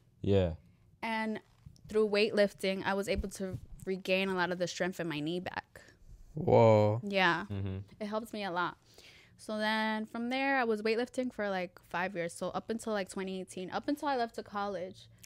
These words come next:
Speaker 3: Wait, how come when you gain, um, energy back in your knee, you never went back to dancing?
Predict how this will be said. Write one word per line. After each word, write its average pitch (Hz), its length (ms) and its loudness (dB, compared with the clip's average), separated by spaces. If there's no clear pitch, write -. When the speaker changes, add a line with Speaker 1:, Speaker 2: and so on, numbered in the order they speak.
Speaker 3:
Wait, 123 300 8
how 127 140 2
come 147 320 4
when 123 140 6
you 120 120 4
gain, 120 480 4
um, 104 500 2
energy 113 340 4
back 104 260 8
in 110 80 8
your 104 120 12
knee, 101 160 10
you 104 140 12
never 104 240 10
went 101 200 10
back 101 200 8
to - 80 -8
dancing? 98 520 2